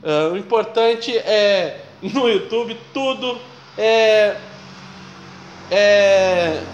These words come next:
remunerado, digamos assim. Então, isso é muito importante pra nós.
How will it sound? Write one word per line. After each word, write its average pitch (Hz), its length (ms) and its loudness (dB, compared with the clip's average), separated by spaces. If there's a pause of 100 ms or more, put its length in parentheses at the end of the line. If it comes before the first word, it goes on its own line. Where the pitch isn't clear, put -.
remunerado, 226 720 2
digamos 208 400 -4
assim. 214 260 -4 (140)
Então, 196 320 -4 (100)
isso 208 400 -6
é 202 140 -4
muito 202 240 -6
importante 208 360 -6
pra 214 160 -2
nós. 156 360 -6